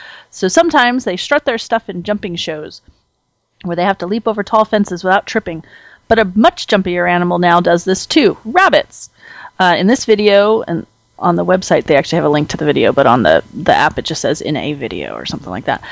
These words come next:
Um, "We see sporty, fluffy bunnies compete in rabbit show jumping. It's tricky to teach rabbits to do this. They aren't as smart as horses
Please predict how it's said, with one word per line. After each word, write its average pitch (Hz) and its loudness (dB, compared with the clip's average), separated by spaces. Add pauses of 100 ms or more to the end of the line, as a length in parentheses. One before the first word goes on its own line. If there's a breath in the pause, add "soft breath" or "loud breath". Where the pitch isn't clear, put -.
(360 loud breath)
Um, 190 2
"We 220 6
see 208 2
sporty, 269 2
fluffy 254 0
bunnies 170 -2
compete - -6
in 180 -8 (140)
rabbit 202 0
show 202 -2
jumping. 175 -6
It's - -12
tricky - -8
to 175 -10
teach - -10
rabbits 175 -4
to - -12
do 208 -4
this. 180 -4
They 196 2
aren't 240 6
as 175 -4
smart 175 0
as 160 -10
horses - -4